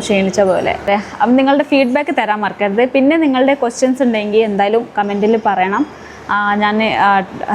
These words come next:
ആ, ട്രൈ ചെയ്യുക നിങ്ങളുടെ, ആ, ക്വസ്-, ക്വസ്റ്റ്യൻസിൻ്റെ ആൻസേഴ്സ് പറയാൻ. അപ്പോൾ ഇനി വീഡിയോ ഇഷ്ടമായിട്ടുണ്ടെങ്കിൽ എന്തായാലും ലൈക്കും സബ്സ്ക്രൈബും ചെയ്യാൻ മറക്കരുത്. ആ, നിങ്ങളുടെ സപ്പോർട്ട് ഉണ്ടെങ്കിൽ എന്തായാലും ഒരു ലക്ഷം സബ്സ്ക്രൈബർ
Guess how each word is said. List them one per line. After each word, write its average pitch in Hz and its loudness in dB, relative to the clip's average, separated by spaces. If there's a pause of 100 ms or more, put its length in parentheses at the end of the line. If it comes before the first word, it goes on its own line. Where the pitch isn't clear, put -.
(440)
ആ, 196 2 (100)
ട്രൈ 214 0 (120)
ചെയ്യുക 220 2
നിങ്ങളുടെ, 202 0 (320)
ആ, 196 2
ക്വസ്-, 202 -2 (120)
ക്വസ്റ്റ്യൻസിൻ്റെ 226 0
ആൻസേഴ്സ് 202 -4
പറയാൻ. 190 0 (840)
അപ്പോൾ 208 -4
ഇനി 208 0 (240)
വീഡിയോ 262 4 (320)
ഇഷ്ടമായിട്ടുണ്ടെങ്കിൽ 233 -2
എന്തായാലും 214 0
ലൈക്കും 196 0
സബ്സ്ക്രൈബും 196 0
ചെയ്യാൻ 190 2
മറക്കരുത്. 190 0 (460)
ആ, 214 -2
നിങ്ങളുടെ 240 0
സപ്പോർട്ട് 247 0
ഉണ്ടെങ്കിൽ 233 2
എന്തായാലും 214 2 (120)
ഒരു 214 2
ലക്ഷം 214 -2
സബ്സ്ക്രൈബർ 208 -2